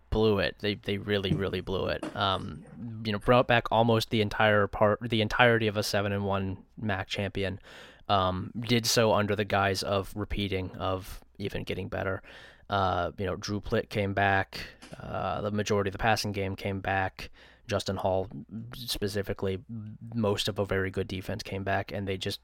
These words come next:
sort of got worse at everything. Uh, I, I, they were a,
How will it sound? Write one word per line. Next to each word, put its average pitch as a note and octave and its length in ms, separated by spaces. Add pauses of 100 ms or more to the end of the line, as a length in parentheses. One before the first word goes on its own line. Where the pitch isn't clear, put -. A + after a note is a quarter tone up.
sort G#2 160
of - 100
got G2 220
worse F2+ 380
at E2 140
everything. G#2 500 (480)
Uh, - 140
I, D#2+ 200
I, G#2+ 360
they B2+ 200
were A2+ 220
a, G2+ 300